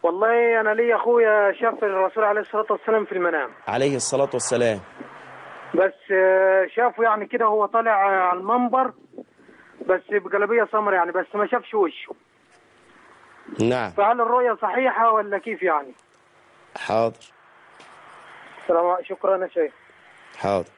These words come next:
Speaker 2: الله يبارك فيك. ماشي، اتفضل.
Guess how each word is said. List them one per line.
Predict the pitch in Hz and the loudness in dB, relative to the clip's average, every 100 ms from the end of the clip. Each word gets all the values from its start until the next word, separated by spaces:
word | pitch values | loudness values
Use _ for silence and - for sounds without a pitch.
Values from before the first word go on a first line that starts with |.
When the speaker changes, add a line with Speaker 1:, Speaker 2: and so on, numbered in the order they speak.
| _ - | _ -6
Speaker 2:
الله | 104 113 | 0 0
يبارك | 117 110 98 | 2 0 -2
فيك. | - - - _ _ _ - _ _ _ _ _ _ _ _ _ _ _ _ _ _ _ _ _ _ - _ _ _ _ _ _ _ _ 127 | -8 -16 -16 _ _ _ -20 _ _ _ _ _ _ _ _ _ _ _ _ _ _ _ _ _ _ -20 _ _ _ _ _ _ _ _ -2
ماشي، | 120 104 - | 0 -2 -6
اتفضل. | - 160 95 | -4 -4 -6